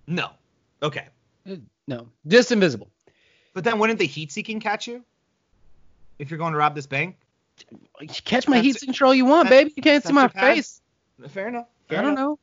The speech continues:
Speaker 2: Banks, though,
Speaker 1: Okay.
Speaker 2: going back into the vault, dude. Just walk behind the counter and open up some shit.
Speaker 1: Yeah, I, yeah, you're gonna become a bad guy. There's no getting around that, like, the, because it's the same idea, and we'll talk about this too with, I think, uh, telepathy. You're just gonna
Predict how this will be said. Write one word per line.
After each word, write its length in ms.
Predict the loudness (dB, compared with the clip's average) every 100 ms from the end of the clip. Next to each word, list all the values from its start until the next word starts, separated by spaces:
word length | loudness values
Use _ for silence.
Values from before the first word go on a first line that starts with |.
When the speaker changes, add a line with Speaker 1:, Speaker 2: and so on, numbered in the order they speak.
| _ _ _
Speaker 2:
Banks, 240 | 0 0 0
though, 80 | 0
Speaker 1:
Okay. 80 |
Speaker 2:
going 140 | 0 2
back 240 | 2 2
into 100 | -4
the 80 | -8
vault, 320 | -2 0 0 -4
dude. 180 | -4
Just 140 | -4 -2
walk 160 | -2
behind 140 | 0 -4
the 60 |
counter 280 | 0 -2 0
and 100 | -4
open 160 | -4 -6
up 140 | -6
some 100 | -10
shit. 280 | -10 -12 -14 _
Speaker 1:
Yeah, 300 | -2 2 2 0
I, 440 | 0 2 2 -2 -8 _ _ _
yeah, 200 | -2 -2
you're 160 | -2 -6
gonna 200 | -6 -8
become 240 | -6 -8
a 60 | -4
bad 220 | -6 -8
guy. 220 | -16 -18 -10
There's 220 | -10 -8
no 180 | -8 -6
getting 260 | -6 -6
around 240 | -4 -2 -2
that, 100 | -4
like, 200 | -6 -8 -16
the, 320 | -6 -4 -4 -8 -20 _ -14
because 380 | -12 -8 -8 -8
it's 160 | -12
the 80 | -12
same 320 | -12 -10 -8
idea, 280 | -10 -8 -8
and 100 | -6
we'll 80 | -6
talk 220 | -6 -6
about 160 | -8 -10
this 80 | -10
too 160 | -8
with, 100 | -6
I 60 | -6
think, 160 | -8 -10
uh, 140 | -16 -16
telepathy. 680 | -4 -4 -4 -12 -14 -14 _ _ -20 -16
You're 220 | -12 -10
just 280 | -6 -6 -6
gonna 220 | -6